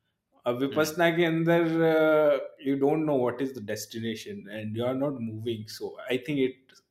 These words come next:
Speaker 1: it's a very different kind of experience that,
Speaker 2: हाँ,
Speaker 1: uh,
Speaker 2: if you see in the nineteen sixty-eight race ना, वहाँ पे कोई स्टार्ट लाइन नहीं थी, फिनिश लाइन नहीं थी, सबको अपने आप से स्टार्ट करना था।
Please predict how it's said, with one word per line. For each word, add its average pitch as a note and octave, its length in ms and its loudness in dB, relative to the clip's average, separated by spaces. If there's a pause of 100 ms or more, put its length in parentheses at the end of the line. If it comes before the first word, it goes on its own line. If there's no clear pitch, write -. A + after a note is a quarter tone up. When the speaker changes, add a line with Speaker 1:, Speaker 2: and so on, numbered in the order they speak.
(120)
Speaker 1:
it's C3+ 300 0
a B2 100 -2
very C#3+ 240 -2 (380)
different A#2+ 360 -8
kind A2+ 180 -6
of A2 100 -6
experience G2+ 880 -12
that, G#2+ 380 -10
Speaker 2:
हाँ, D3+ 120 -2
Speaker 1:
uh, C3+ 80 -4
Speaker 2:
if - 60 -6
you G#3 100 -4
see F#3+ 120 -4
in F3+ 100 -6
the E3 80 -2
nineteen C#3 400 0
sixty-eight B2 440 -4
race G2+ 180 -8
ना, B2+ 80 -8
वहाँ D3+ 160 -6
पे C#3+ 140 -8
कोई D3+ 220 -6
स्टार्ट A#2+ 320 0
लाइन C3+ 160 0
नहीं C3+ 140 -6
थी, C3+ 100 -8
फिनिश B2 360 -6
लाइन C3+ 180 -4
नहीं B2 180 -6
थी, C3 180 -12
सबको B2 380 -4
अपने A#2+ 240 -4
आप A#2 120 -4
से B2+ 140 -12
स्टार्ट A2 260 -6
करना A2+ 280 -6
था। A2+ 280 -8